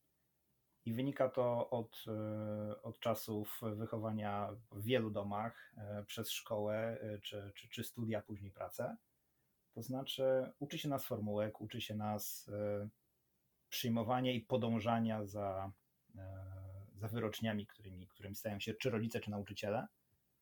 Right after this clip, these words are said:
Tak naprawdę nie daje nam się za bardzo miejsca do kwestionowania poszczególnych założeń. A, a tu warto powiedzieć, że, e, s-,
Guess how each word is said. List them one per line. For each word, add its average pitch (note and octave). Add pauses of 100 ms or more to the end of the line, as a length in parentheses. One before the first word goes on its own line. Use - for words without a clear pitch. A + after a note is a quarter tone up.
(140)
Tak -
naprawdę D#3+
nie C#3+
daje D3+
nam C#3+
się C#3+
za C3+
bardzo C#3
miejsca C3+
do A#2+
kwestionowania A#2
poszczególnych G2
założeń. F#2+ (800)
A, G#2
a -
tu D3+
warto D3+
powiedzieć, D3
że, B2
e, A2+
s-, -